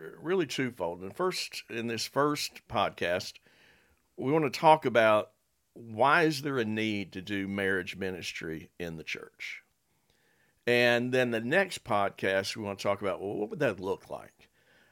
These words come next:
I mean, if you had a church that was a really, had a solid ministry that really focused on building relationships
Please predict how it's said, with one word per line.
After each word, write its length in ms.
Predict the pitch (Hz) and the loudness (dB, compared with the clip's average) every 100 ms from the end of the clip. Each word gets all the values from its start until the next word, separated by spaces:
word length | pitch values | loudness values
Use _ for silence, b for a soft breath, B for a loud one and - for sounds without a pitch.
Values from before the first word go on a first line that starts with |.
| b | b
I 120 | 123 | 0
mean, 220 | 127 120 | 2 2
if 240 | 117 113 151 | -2 -6 -6
you 160 | 190 | 2
had 200 | 208 185 | 4 4
a 60 | 131 | 2
church 720 | - 156 127 107 - - - - | 0 0 2 0 -4 -6 -6 -10
that 240 | 117 120 | -2 0
was 160 | 104 104 | 0 -4
a 60 | 104 | -6
really, 640 | 107 127 139 135 131 120 _ - _ _ _ _ _ _ _ _ _ _ _ _ _ _ - | -4 -2 0 2 0 -4 _ -20 _ _ _ _ _ _ _ _ _ _ _ _ _ _ 2
had 180 | 143 | 2
a 100 | 117 | 4
solid 840 | 107 - - 127 139 139 120 110 78 B B B - | 0 0 2 4 6 4 2 0 -6 B B B -10
ministry 840 | 120 117 117 107 - - 82 67 - _ 110 113 | -4 0 -2 -2 -6 -6 -12 -12 -16 _ -18 -2
that 220 | 107 - | -2 -2
really 600 | 107 110 131 143 139 123 | -6 -6 -2 0 2 0
focused 640 | - 127 123 123 107 101 - | -2 2 2 2 -6 -6 -6
on 380 | 107 104 101 | -2 -2 -4
building 600 | 98 107 110 117 110 104 - | -8 -2 0 0 -2 -6 -8
relationships 1500 | 98 98 95 107 110 - 92 90 - 87 82 _ - - | -4 -2 0 -2 -2 -4 -6 -8 -6 -6 -6 _ -10 -10